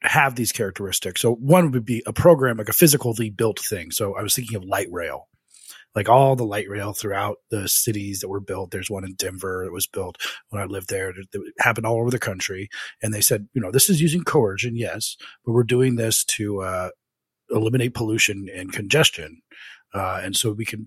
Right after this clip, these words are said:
we can measure if something like a light rail works, uh, by saying, "Okay, we've eliminated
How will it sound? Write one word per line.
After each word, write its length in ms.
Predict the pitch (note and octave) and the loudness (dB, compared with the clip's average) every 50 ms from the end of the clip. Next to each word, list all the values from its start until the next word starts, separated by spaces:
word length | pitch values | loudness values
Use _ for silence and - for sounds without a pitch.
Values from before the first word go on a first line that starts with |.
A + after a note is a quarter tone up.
| - - C3 | -10 -6 -6
we 80 | A#2+ | -6
can 160 | - A2 G#2 G#2 | -6 -6 -2 2
measure 420 | A#2+ C#3 C#3+ A#2 A#2 G#2+ G#2 G#2 | 4 4 4 4 2 -2 -4 -4
if 140 | G2+ G2+ - - | -6 -6 -6 -4
something 240 | - - A#2 - A2 | -6 -6 -6 -6 -8
like 200 | G2+ G2+ F#2+ - | -6 -6 -6 -6
a 60 | - | -8
light 200 | F#2+ G2 G#2 F#2+ F#2 | -8 -10 -12 -10 -10
rail 260 | F#2+ G2 F#2 F2 E2+ - | -10 -10 -10 -10 -2 4
works, 560 | C3+ D#3 D3 A2+ G#2+ - - - - - - _ - - - - - - | 6 8 8 6 4 0 0 0 0 0 -4 _ -16 -20 -20 -20 -12 -4
uh, 300 | A2 G#2+ G2+ G2 G2 G2 - - | -2 -2 0 0 -2 -4 -6 -6
by 180 | G#2+ G#2+ G2+ G2+ A#2 _ _ - | -6 -6 -6 -6 -8 _ _ -2
saying, 300 | - - G2+ G2 G2 G2+ | -2 0 0 -2 -2 -4
"Okay, 180 | A2+ A2 G#2 | -6 -4 -4
we've 180 | F#2+ G#2 G#2+ G2 | -4 -6 -6 -6
eliminated 520 | G2 G#2 G2+ G#2 G#2+ G#2 G2 G2 G2+ F#2+ | -8 -10 -8 -8 -8 -8 -8 -8 -10 -12